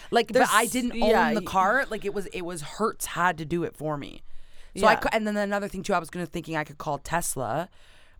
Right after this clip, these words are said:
Speaker 1: like a, like an emergency line, but you have to own the car.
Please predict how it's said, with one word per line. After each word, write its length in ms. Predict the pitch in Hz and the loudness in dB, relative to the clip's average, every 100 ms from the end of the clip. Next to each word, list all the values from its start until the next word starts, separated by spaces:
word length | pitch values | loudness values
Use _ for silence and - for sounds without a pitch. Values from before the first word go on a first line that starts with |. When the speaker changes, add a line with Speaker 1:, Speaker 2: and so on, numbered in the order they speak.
| - | -8
Speaker 1:
like 180 | 175 160 | -6 -2
a, 160 | 165 156 | -2 -2
like 200 | 160 151 | -4 -2
an 100 | 160 | -2
emergency 480 | 160 160 156 - 156 | -2 -2 -4 -6 -4
line, 240 | 156 151 | -2 -2
but 120 | 147 | -4
you 180 | 151 156 | -4 -4
have 200 | 147 156 | -4 -6
to 80 | 123 | -4
own 180 | 147 143 | -6 -6
the 60 | 135 | -4
car. 380 | 165 104 73 | -2 -2 -6